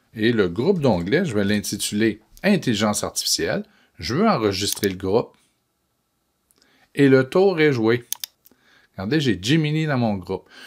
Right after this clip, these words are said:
Je pourrais même ajouter d'autres onglets. Par exemple, euh, Prompt Vibes, Vibes, que là, je pourrais l'ajouter au groupe I A. Je pourrais ajouter un autre onglet.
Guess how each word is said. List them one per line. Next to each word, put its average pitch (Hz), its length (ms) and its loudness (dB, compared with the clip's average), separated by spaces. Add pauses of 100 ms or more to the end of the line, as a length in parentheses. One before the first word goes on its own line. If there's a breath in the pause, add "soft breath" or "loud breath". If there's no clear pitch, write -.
(120 loud breath)
Je - 120 -16
pourrais 143 240 2
même 220 200 2
ajouter 135 420 2
d'autres 110 720 2
onglets. 85 480 -6 (280 soft breath)
Par 95 160 -8
exemple, 95 580 -4 (720 loud breath)
euh, 87 520 -8 (440)
Prompt 101 400 -6
Vibes, 107 520 -6 (180)
Vibes, 131 800 -6 (340 soft breath)
que - 100 -8
là, 110 160 0
je 107 120 -2
pourrais 101 280 -4
l'ajouter 113 720 -2
au 95 140 -2
groupe 87 420 -8 (100)
I 87 280 -6
A. 113 360 -2 (580 loud breath)
Je - 120 -18
pourrais 98 220 -12
ajouter 90 360 -10
un 131 120 -2
autre 156 260 -4
onglet. 87 760 -4